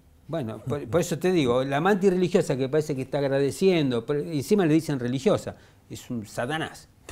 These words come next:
<laughs> Vos fi-, ahí está el pobre colibrí. Y eso no es nada. Fíjate, ahí está colgada,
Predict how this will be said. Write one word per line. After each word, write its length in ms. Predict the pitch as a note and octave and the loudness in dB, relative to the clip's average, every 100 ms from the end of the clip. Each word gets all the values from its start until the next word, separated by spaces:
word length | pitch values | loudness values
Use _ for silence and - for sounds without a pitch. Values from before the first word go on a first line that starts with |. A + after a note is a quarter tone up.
| - - | -6 -6
<laughs> 1600 | - E3+ F#3+ D3 - C3+ C#3 - C#3 - - - E3+ - - - | 0 2 2 0 0 -4 -6 -4 -4 -4 -12 -10 -14 -14 -12 4
Vos 160 | F3 F3+ | 4 4
fi-, 140 | F3+ | 4
ahí 260 | E3 G3+ G#3 | 6 8 8
está 220 | - F#3 | 8 4
el 60 | |
pobre 280 | D#3+ E3 D3+ | 6 4 4
colibrí. 420 | C#3+ E3+ D#3 F#2+ - - _ _ _ - _ - | 2 2 0 -2 -10 -20 _ _ _ -20 _ 0
Y 140 | G#3 | 2
eso 180 | - D#3 | 4 2
no 80 | D3+ | 4
es 60 | |
nada. 440 | G3+ C#3 G2+ F2+ - _ _ _ _ _ _ _ | 4 4 2 -4 -14 _ _ _ _ _ _ _
Fíjate, 420 | - C#3 F3+ C3 C3+ | -10 0 0 2 2
ahí 180 | F3 | 2
está 240 | D#3+ F#3 E3+ | 2 0 0
colgada, 680 | D#3 E3 D#3+ B2 C3 C#3 | 2 4 6 4 2 -4